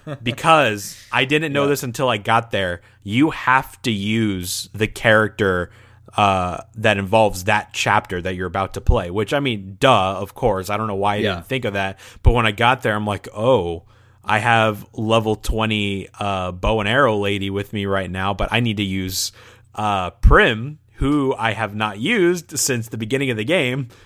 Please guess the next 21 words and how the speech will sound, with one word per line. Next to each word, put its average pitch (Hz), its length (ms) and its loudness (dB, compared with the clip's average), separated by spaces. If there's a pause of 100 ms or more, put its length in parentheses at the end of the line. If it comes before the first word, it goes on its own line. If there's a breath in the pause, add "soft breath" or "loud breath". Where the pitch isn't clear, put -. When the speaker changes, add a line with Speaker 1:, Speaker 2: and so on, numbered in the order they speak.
(140 soft breath)
Speaker 1:
So 127 120 -6
Speaker 2:
Yeah. 110 60 0
Speaker 1:
she's 254 180 2
level 180 380 0
eight, 120 340 2 (320)
<laughs> 214 320 -12
and 127 180 -2
Speaker 2:
Ooh. 147 40 -4
Speaker 1:
she's 139 180 -2
about 147 360 2
to 131 200 2
go 135 280 2
into 135 280 -4
a 113 60 -2
level 127 380 -2
twenty-one 127 640 -6
battle. 107 500 -2
And 131 140 -2
I 110 100 -2
did 135 340 2
it. 120 360 -4